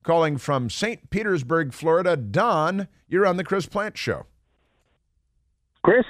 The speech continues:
Speaker 2: thanks for giving a nationwide voice to all of my own opinions. I appreciate it.
Speaker 1: <laughs> You're welcome. <laughs>
Speaker 2: Hey, listen, where's the outrage?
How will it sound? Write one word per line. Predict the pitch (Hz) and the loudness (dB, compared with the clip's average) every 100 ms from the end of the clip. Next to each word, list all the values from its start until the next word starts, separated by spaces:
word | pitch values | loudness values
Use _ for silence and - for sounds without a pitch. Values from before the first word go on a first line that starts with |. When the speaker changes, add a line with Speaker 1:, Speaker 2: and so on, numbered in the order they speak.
| - | 2
Speaker 2:
thanks | 214 226 | 2 4
for | 202 | 4
giving | 156 202 208 196 160 | 6 6 8 8 8
a | |
nationwide | 143 185 233 190 180 165 135 | 8 6 6 6 8 6 4
voice | 139 175 185 - | 6 6 4 2
to | 135 - | -2 4
all | 185 196 180 147 156 170 _ | 6 6 6 6 4 2 _
of | 151 123 | 0 4
my | 160 185 170 | 4 6 6
own | 170 165 | 6 4
opinions. | 170 196 208 110 104 | 2 4 4 2 2
I | 131 | 2
appreciate | 135 180 156 185 123 | 2 0 -2 -2 0
it. | 165 - - | 0 -2 -18
Speaker 1:
<laughs> | _ - | _ 0
You're | 147 | 2
welcome. | 147 190 240 98 - _ - | 4 2 0 -8 -10 _ -2
<laughs> | 156 - 156 - 175 - 196 - - - - - - | 0 2 0 2 0 0 -4 -4 -10 -12 -8 -6 0
Speaker 2:
Hey, | 226 208 | 4 6
listen, | 247 - 202 | 6 6 4
where's | 180 285 311 | 6 4 4
the | 269 185 | 4 4
outrage? | 170 156 175 226 | 4 2 2 0